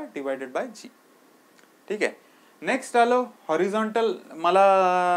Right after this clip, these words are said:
हे कॉम्पोनंट कॅल्क्युलेट करायचा होता, अ, सॉरी, हॉरिझॉन्टलच म्हणलो मी, हाईट कॅल्क्युलेट करायची होती. हाईट कॅल्क्युलेट करताना दोन्हीनी मारलेला सिक्स, जर तुमच्या हातात डायरेक्ट बॉल येणार असेल, तुम्ही एका कडेला उभं, उभं राहून बघत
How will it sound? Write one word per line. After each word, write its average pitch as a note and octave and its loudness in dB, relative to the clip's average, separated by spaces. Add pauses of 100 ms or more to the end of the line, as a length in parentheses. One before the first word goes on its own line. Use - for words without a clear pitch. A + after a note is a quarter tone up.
(100)
हे F3+ 0
कॉम्पोनंट F3+ -4
कॅल्क्युलेट F3+ -6
करायचा E3+ -4
होता, F3 -4
अ, C3+ -6
सॉरी, C3+ -2 (400)
हॉरिझॉन्टलच B2+ -6
म्हणलो A2+ -8
मी, A2 -14
हाईट F3+ -2
कॅल्क्युलेट E3+ -4
करायची D3+ -4
होती. F3+ -10 (460)
हाईट G#3+ -2
कॅल्क्युलेट A#3+ 2
करताना A3+ -2
दोन्हीनी G3 0
मारलेला A3 0
सिक्स, A3+ -6
जर D3+ -2
तुमच्या F3+ -2
हातात F3 2 (100)
डायरेक्ट F3+ 4
बॉल F3+ 2
येणार G3+ -2
असेल, D#3 -4
तुम्ही E3 -6
एका E3 0
कडेला F3 0
उभं, E3 0
उभं D#3 -2
राहून F#3+ -2
बघत D#3 -2